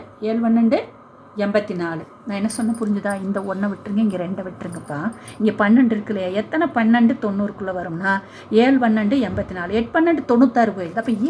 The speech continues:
ஏழு போட்டு பார்க்கலான்னு நீங்க உடனே இங்க போடாதீங்க, சைடுல பெருக்குங்க. அதாவது கீழே ஏழு போட்டா இது நூத்தி இருபத்தி ஏழாயிரம், மேலே ஏழு போட்டு பெருக்கணும். ஏழு ஏழு நாற்பத்தொம்போது ஒம்பது மிச்சம் ஒண்ணு, ஏழு ரெண்டு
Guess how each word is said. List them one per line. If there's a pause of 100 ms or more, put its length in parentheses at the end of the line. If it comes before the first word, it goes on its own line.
ஏழு
போட்டு (100)
பார்க்கலான்னு
நீங்க
உடனே
இங்க
போடாதீங்க,
சைடுல (100)
பெருக்குங்க. (400)
அதாவது (120)
கீழே
ஏழு
போட்டா
இது
நூத்தி
இருபத்தி (100)
ஏழாயிரம், (400)
மேலே (140)
ஏழு
போட்டு
பெருக்கணும். (140)
ஏழு
ஏழு
நாற்பத்தொம்போது
ஒம்பது
மிச்சம்
ஒண்ணு, (180)
ஏழு
ரெண்டு